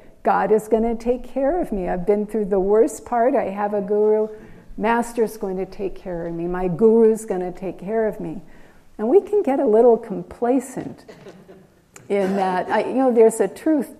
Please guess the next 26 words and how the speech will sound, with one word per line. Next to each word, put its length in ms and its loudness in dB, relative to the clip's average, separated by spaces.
to 180 0
it. 240 -8
I 60 -10
mean, 180 -6
God 400 -4
is 400 0
going 220 0
to 100 0
take 280 -8
care 360 -4
of 180 -8
us. 300 -10
Our 180 -4
destiny 880 -4
is 260 -6
to 180 -12
succeed. 720 -8
We 140 -4
were 180 -4
created 1000 2
to 100 -10
become 600 -6
one 240 -6
with 260 -10
God. 480 -10
So, 500 -4